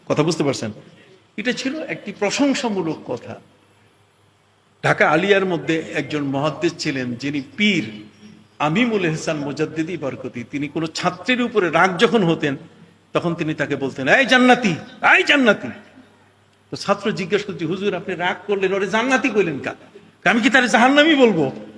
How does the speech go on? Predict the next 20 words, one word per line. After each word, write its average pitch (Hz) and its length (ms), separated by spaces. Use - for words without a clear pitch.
আমি 269 180
জান্নাতি 320 440
বলছি, 302 240
এটা 285 140
একটা 254 140
দোয়া।" 175 400
এটা 143 160
একটা 175 180
কি? 113 380
ওই 165 100
মূর্খের 285 520
দল। 277 340
আমি 320 280
বললাম 226 480
যে 175 280
ইমাম 247 340
সাহেবরা 214 360
বেতন 175 360
পায় 139 220
না। 107 180